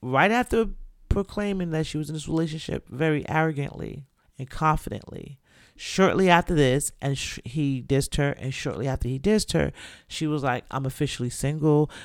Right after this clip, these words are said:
I know I played myself, and I'm just gonna move on. You guys don't gotta rub it in." So I thought that was, you know, just it. But in the interim, they said, "No, we gotta back it up."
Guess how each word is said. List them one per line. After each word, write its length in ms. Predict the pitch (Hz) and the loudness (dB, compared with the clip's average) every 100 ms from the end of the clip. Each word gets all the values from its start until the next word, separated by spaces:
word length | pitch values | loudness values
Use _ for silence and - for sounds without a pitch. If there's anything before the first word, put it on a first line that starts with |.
| - - | -10 -2
I 120 | 139 | 0
know 240 | 139 139 | 4 6
I 60 | 131 | 4
played 280 | - 160 156 | 4 4 4
myself, 520 | 156 - 160 147 139 | 2 2 4 4 0
and 100 | - | -6
I'm 80 | 127 | -6
just 160 | 127 - | -6 -6
gonna 140 | 123 | -6
move 260 | 131 135 123 | -2 -2 0
on. 300 | 135 135 131 | 2 2 0
You 100 | 127 | -2
guys 220 | 120 117 | 0 -2
don't 80 | 117 | -2
gotta 180 | 113 107 | -2 -2
rub 200 | 117 113 | -2 -2
it 40 | |
in." 220 | 101 78 - - - | -4 -6 -14 -20 -18
So 180 | - 170 | -2 2
I 80 | 143 | 2
thought 220 | 151 131 | 2 0
that 180 | 120 95 | 0 2
was, 320 | 135 117 - - - | 0 -2 -10 -16 -8
you 100 | 139 | -4
know, 160 | 120 | -4
just 300 | 117 127 - | -4 -4 -2
it. 280 | 233 - - | -2 -2 0
But 140 | - - | 0 0
in 180 | 147 139 | -4 -2
the 120 | 135 | -4
interim, 880 | - 226 247 - 175 139 123 131 - - | -2 -2 -2 -2 -2 0 -2 -4 -12 -8
they 100 | 135 | -6
said, 160 | 135 | -4
"No, 120 | 135 135 | -2 -2
we 120 | 135 | -2
gotta 160 | 123 | -4
back 380 | 113 131 117 - | -2 0 -2 -2
it 80 | 147 | 0
up." 320 | 202 175 - | 0 0 -6